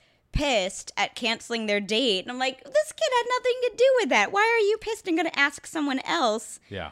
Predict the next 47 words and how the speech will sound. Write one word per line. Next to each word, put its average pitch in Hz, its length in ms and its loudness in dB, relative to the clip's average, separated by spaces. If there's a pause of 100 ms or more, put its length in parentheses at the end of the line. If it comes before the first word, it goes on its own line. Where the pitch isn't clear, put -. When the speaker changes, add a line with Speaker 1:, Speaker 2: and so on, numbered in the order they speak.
Speaker 1:
when 254 200 -2
you 269 320 -2 (180)
clearly 294 400 -2
have 254 140 -6
a 226 60 -2
crush - 380 -2
on 202 160 -2
him?" 180 360 -4 (800)
Speaker 2:
It's 147 140 -4
a 165 60 0
weird 151 240 4
Speaker 1:
That's 127 120 -4
weird. 208 460 0
Speaker 2:
It's 190 200 -2
a 214 80 0
weird 139 300 4
thing, 101 160 -2
Speaker 1:
But, 196 60 4
Speaker 2:
but - 80 2
Speaker 1:
like, - 180 2
fourteen-year-olds 294 800 0
aren't 202 220 -4
good 202 140 0
at 185 180 -4 (340)
much. 180 500 -6 (120)
Speaker 2:
Yeah. 185 120 -12
Speaker 1:
So 175 480 -2 (400)
that 196 360 -6
it 208 220 -6
also 214 320 0
Speaker 2:
Yeah, 147 120 2
Speaker 1:
feels 170 140 0
Speaker 2:
you 160 60 0
were, 160 140 -2
Speaker 1:
real. 196 280 -2
Speaker 2:
you 202 60 6
were 190 80 6
upset 156 340 0
about 113 260 2
it, 113 100 -2
and 110 120 -6
then 113 100 -4
I 113 80 -2
was 110 100 -6
like, 110 180 -6
"Kate, 113 340 -4
he's, 110 280 -16